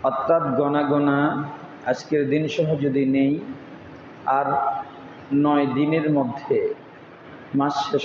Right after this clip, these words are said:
হয়ে যাবে। যদি মাসটা যদি ঊনত্রিশে হয়, মার্চ যদি আঠাশে হয়, আট দিনে শেষ হয়ে যাবে। মার্চ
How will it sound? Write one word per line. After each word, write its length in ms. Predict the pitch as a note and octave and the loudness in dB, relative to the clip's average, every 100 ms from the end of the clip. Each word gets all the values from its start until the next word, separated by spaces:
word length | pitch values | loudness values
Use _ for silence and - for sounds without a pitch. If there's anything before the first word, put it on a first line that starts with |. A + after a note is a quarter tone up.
| - | 2
হয়ে 180 | A#2 G#2+ | 2 2
যাবে। 240 | G2 F#2+ - - - - - - - - - A#2+ | 0 0 -6 -10 -16 -18 -20 -20 -18 -18 -10 0
যদি 260 | C#3 C#3 E3 D#3+ C#3 | 0 4 2 4 2
মাসটা 320 | C3 - D#3 D3 | 0 0 0 2
যদি 160 | D3+ D#3 D3 | 2 2 2
ঊনত্রিশে 540 | C#3 - D3 - B2 G#2+ | 2 2 0 2 0 2
হয়, 200 | G#2 - - - - - - - - - - C3+ | -2 -2 -12 -20 -20 -20 -20 -20 -20 -16 -4 2
মার্চ 200 | C#3+ D3 C#3 | 2 2 0
যদি 180 | D3 D3 D3 C3+ | 2 4 4 4
আঠাশে 380 | D#3+ D3+ - D#3 | 2 2 2 2
হয়, 200 | D#3+ E3+ D#3+ | 4 2 2
আট 80 | C#3+ B2 | 0 2
দিনে 180 | C3+ C#3+ - | 2 2 2
শেষ 140 | C3+ - A#2+ | -2 0 2
হয়ে 160 | A2 G#2 | 4 4
যাবে। 240 | G2+ G#2 G#2 - - - - - C3 | 0 -2 -12 -14 -20 -20 -10 0 2
মার্চ 220 | C#3 | 4